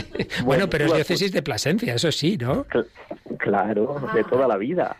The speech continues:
Speaker 1: Claro, lo que pasa es que Béjar, que es provincia de Salamanca, es diócesis de Plasencia, ¿verdad? Ay, Dios mío, qué
Speaker 2: Estos son
Speaker 1: fallo, qué
Speaker 2: los
Speaker 1: fallo.
Speaker 2: límites.
Speaker 1: En fin, que pe-, perdonen todos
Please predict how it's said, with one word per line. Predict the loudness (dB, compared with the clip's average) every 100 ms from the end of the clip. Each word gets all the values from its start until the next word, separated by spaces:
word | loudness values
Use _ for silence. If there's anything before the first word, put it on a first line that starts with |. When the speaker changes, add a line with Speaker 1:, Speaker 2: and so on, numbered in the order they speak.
| -8
Speaker 1:
Claro, | -2 0 2 2
lo | 0
que | 0
pasa | 0
es | 0
que | 0 2
Béjar, | 2 0 0 0
que | -2
es |
provincia | 0 2 2 2
de | 2
Salamanca, | 2 2 0 0 2
es |
diócesis | 2 2 2 2
de | 0
Plasencia, | 2 2 2 2 2 2
¿verdad? | 2 2 2
Ay, | 0
Dios | 0 -4 -2
mío, | 2 2 2
qué | 0
Speaker 2:
Estos | 2
son | 2
Speaker 1:
fallo, | 2 0
qué | 0
Speaker 2:
los |
Speaker 1:
fallo. | 2 2
Speaker 2:
límites. | 0 -4 -6
Speaker 1:
En | -2
fin, | 2 2
que | 0
pe-, | 0 0
perdonen | 0 2 4 4 2
todos | 2 2